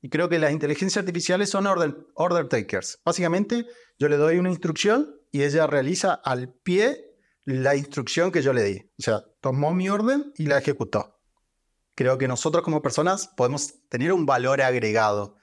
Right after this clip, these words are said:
de que cuando nos dan una instrucción o una tarea, empezar a cuestionarnos.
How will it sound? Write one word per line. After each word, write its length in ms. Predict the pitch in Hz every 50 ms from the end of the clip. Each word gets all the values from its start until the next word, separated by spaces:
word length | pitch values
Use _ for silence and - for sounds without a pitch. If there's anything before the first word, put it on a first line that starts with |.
| _ _ _ _ _
de 120 | - 113
que 80 | 113 120
cuando 240 | - 131 120 123 123
nos 160 | 131 117 -
dan 260 | 120 139 170 175 165
una 160 | 151 151 147
instrucción 880 | 139 131 - - - 135 120 - - - 143 143 135 143 147 - - -
o 120 | - 110
una 260 | 113 123 131 139 131 -
tarea, 500 | 113 104 113 117 123 156 220 262 - - _ _ _ _ _ _
empezar 340 | - 120 117 165 - 156 147
a 60 | 170
cuestionarnos. 880 | 165 156 135 - 135 123 123 131 135 123 107 101 110 - - - -